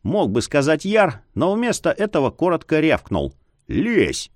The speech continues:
И она полезла. Ловко и быстро Синегорка прыгала с одной ступени на другую.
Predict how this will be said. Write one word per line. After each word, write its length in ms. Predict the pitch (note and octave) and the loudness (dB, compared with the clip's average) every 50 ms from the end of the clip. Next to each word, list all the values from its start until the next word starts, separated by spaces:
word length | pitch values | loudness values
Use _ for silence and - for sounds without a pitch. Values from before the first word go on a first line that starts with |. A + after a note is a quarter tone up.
| _ _ _ _ _ | _ _ _ _ _
И 120 | C2+ F2+ | -2 0
она 240 | B2 E3 G#3+ A#3 A#3+ | 0 0 0 -2 0
полезла. 680 | - A#3 A3+ G#3+ F3 A#2 G2 G2 G#2 F#2+ F2 D2+ C#2 - _ _ _ _ | 0 0 2 4 4 4 4 4 2 2 2 0 -2 -8 _ _ _ _
Ловко 440 | - E2 C#3+ G#3+ A#3 A3+ - - C3+ | -4 0 2 2 0 0 0 0 2
и 80 | G#2+ G2 | 2 2
быстро 400 | D#3 F#3+ A#3+ G3+ - - C#3+ A2+ | 2 0 -4 -4 -2 -4 -4 -2
Синегорка 680 | - - A#2 A#2 B2+ D#3 G3+ A#3 A3+ - - D#3 C3 | -2 -2 -2 -2 -2 0 -2 -2 -2 0 0 0 0
прыгала 460 | - - E3+ G#3 G3+ F#3 G3+ G3 F3 | 0 0 -2 -2 0 0 2 2 2
с 120 | D3+ - - | 0 2 0
одной 280 | A2 E2+ F2 B2+ D#3+ | 0 0 2 0 -2
ступени 480 | - - - C3 - - G#2 G2 F#2+ G2 | -2 0 -2 -4 0 0 0 0 2 0
на 140 | G2 G2 G2 | 0 0 0
другую. 560 | A2 C3 C#3 C3+ C3 A#2+ G2+ F2+ E2+ D#2+ - | 0 0 0 2 2 4 4 4 2 0 -2